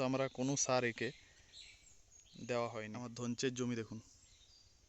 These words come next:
ধনচে প্রথম দিকে বুঝতে পারিনি কীরকমভাবে তো হবে, কিন্তু এখন দেখছি জন-, ধনচের গ্রোথ খুব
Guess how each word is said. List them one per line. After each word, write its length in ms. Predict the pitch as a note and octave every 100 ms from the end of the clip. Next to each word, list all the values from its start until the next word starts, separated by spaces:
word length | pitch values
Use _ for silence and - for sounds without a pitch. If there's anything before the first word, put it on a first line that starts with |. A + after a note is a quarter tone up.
| - - - - - - - - - - - - - - - - - - - - - - - - - - - - - - - - - - - - - - - - B2
ধনচে 300 | A#2+ A#2+ C3+ A#2
প্রথম 200 | B2+ C3+ C3
দিকে 160 | C#3 B2+
বুঝতে 220 | A#2+ - C3+
পারিনি 260 | B2 A2+ C#3+ - - - -
কীরকমভাবে 460 | - D#3 A#2 A#2+ B2
তো 60 | A2+ -
হবে, 200 | A#2+ A2+ A2+ - - - - -
কিন্তু 200 | A#2 A2 A2+
এখন 160 | - C3+
দেখছি 240 | B2+ - C3 B2+ A#2
জন-, 220 | A#2+ A2+ B2 A2+
ধনচের 380 | A#2 A#2 B2+ A#2+ A#2
গ্রোথ 240 | B2 B2+ - -
খুব 120 | C3+